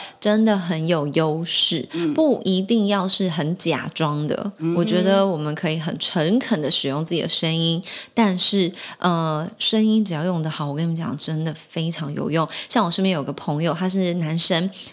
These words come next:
Speaker 1: 但是他是天生声音非常诚恳的人。
Speaker 2: 哦。
Speaker 1: 他不管他的为人如何哦，他的声音就会让你听听觉得，“哇，他讲的好像都对的。”例如说，他如果跟你说，“呃，这个餐厅”，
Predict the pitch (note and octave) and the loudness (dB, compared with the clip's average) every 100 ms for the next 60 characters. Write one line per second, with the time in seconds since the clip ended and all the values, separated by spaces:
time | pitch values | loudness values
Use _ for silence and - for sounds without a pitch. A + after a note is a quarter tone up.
0 | - B3+ A#3 A3+ G#3 A3 G3 - - _ | 0 0 2 2 2 2 0 -2 -20 _
1 | - - A#3+ A#3 A#3+ - G#3+ A3 G#3+ - | -6 0 2 4 4 4 2 4 4 4
2 | G#3 G#3+ G3+ G#3 G#3 G3+ G3 G3 D#3+ - | 4 2 2 0 2 2 2 0 2 0
3 | - D3+ D3 F#3+ - F#3 B2+ C#3+ D3+ - | 2 0 0 0 0 0 -2 0 0 2
4 | A#3 E3 E3 G#3 C4 C4+ B3 G4 B3+ G#3+ | 0 0 0 0 0 0 6 6 8 4
5 | B3+ D4+ A#3+ F#3+ F#3+ F#3+ G#3 G3 G#3+ B3+ | 4 4 6 6 6 4 4 6 6 6
6 | G#3 E3 F3+ G3 A#3+ - - - F4 - | 4 4 2 2 -2 -14 -8 -2 2 2
7 | E4 E4+ D#4+ E4 E4 C#4 F3+ - C#4 C#4 | 2 -2 -2 -2 0 0 0 0 0 0
8 | C4+ G3+ G#3 - - - E4 C#4 D4 G3+ | 0 -2 -4 -8 -10 0 2 2 0 -2
9 | E3 F3+ G#3+ A#3 A#3 B3 F3+ - - A#3 | 0 0 2 0 2 2 2 0 -4 -4
10 | - - C#4+ C4+ C4+ C4+ G#3 G#3+ G3+ G#3 | -10 0 2 2 2 2 2 0 0 -2
11 | G3+ - - - F#3+ F#3+ F#3 F#3 F#3 B3+ | -2 -6 -18 -6 0 2 2 0 0 2
12 | A#3 - G3+ G3+ G3+ F#3+ G3 G#3 | 2 0 -2 0 0 2 0 -2